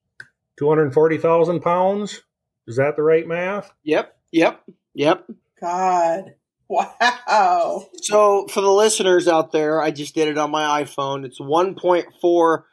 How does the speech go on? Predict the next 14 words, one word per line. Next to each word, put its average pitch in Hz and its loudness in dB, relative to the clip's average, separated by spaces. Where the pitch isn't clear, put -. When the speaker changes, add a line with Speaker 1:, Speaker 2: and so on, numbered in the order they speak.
Speaker 2:
million 180 0
pounds 143 -6
of 123 -6
hay. 113 -8
And 160 2
Speaker 3:
Mm-hmm. 120 -10
Speaker 2:
Craig, 180 0
how 170 0
long 180 0
will 180 2
that 165 0
last 151 -2
you? 165 -4
Speaker 1:
Um, 139 0